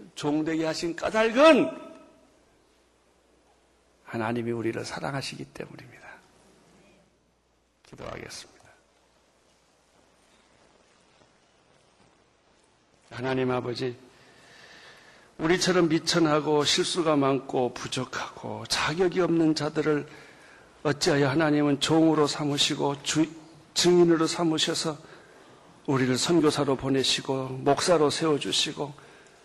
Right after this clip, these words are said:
장로로 집사로 권사로 세워주십니까?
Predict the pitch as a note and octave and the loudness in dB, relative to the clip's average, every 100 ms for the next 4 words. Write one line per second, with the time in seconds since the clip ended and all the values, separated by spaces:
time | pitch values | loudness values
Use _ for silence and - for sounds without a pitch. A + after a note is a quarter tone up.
0 | - - D3 D#3 D#3+ D#3 D3+ D3+ D#3+ - | -6 2 4 6 6 6 2 0 -2 -2
1 | F#3 D#3+ D#3 - D#3 D3+ D#3 E3 D3+ F3 | 0 2 0 0 -2 0 0 -2 -2 -2
2 | E3+ - - - - - - | -4 -2 -2 -2 -8 -12 -16